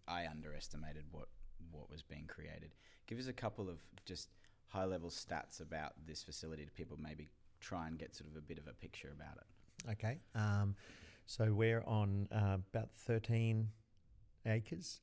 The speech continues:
Speaker 2: of land.
Speaker 1: Mm-hmm.
Speaker 2: Um, some of that's, uh, taken up, uh, by a waterway corridor, uh, <laughs> which actually, you know, when the council first took that land back and said, uh,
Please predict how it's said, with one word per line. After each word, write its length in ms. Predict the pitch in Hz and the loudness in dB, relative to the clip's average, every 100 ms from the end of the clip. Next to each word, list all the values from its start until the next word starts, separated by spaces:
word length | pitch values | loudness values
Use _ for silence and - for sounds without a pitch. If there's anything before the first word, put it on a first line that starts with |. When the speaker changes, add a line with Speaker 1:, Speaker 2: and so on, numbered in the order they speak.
| - | -2
Speaker 2:
of 120 | 101 | 4
land. 380 | 101 110 160 185 - 95 85 | 4 4 2 -4 -10 -8 -2
Speaker 1:
Mm-hmm. 180 | 98 92 | 0 2
Speaker 2:
Um, 200 | 92 90 - - - - - _ _ - - - - - | 0 -4 -10 -20 -20 -20 -20 _ _ -20 -20 -14 -12 -6
some 260 | - 104 | 0 4
of 80 | 101 | 4
that's, 320 | 104 107 - | 4 0 0
uh, 220 | 107 101 101 | 0 2 0
taken 300 | 110 110 104 | 0 0 2
up, 140 | 107 - - | 0 -2 -4
uh, 260 | 110 98 98 92 | 0 2 0 0
by 240 | 101 95 - | 0 0 2
a 60 | |
waterway 680 | 98 92 101 110 104 98 101 | 0 2 0 2 2 2 2
corridor, 560 | - - 113 101 101 131 208 - - - - - - | 0 -2 4 4 4 2 -2 -10 -20 -20 -20 -18 -2
uh, 400 | 110 101 101 101 101 | 4 6 6 4 2
<laughs> 60 | - | 0
which 180 | - - | 2 4
actually, 600 | 127 - 147 135 127 131 - | 4 4 6 8 8 4 -2
you 100 | 120 | 0
know, 340 | 123 120 123 123 | 4 4 4 2
when 240 | - 110 107 | 2 2 2
the 60 | |
council 460 | 107 110 107 110 113 | 2 0 0 0 -4
first 320 | - 110 107 | -2 0 0
took 220 | - 120 | -2 -2
that 180 | - - | -2 0
land 260 | 101 104 107 | 2 4 4
back 240 | 101 104 101 | 2 2 2
and 140 | 98 | 0
said, 340 | - 98 95 - | 0 0 -2 -4
uh, 120 | - | -4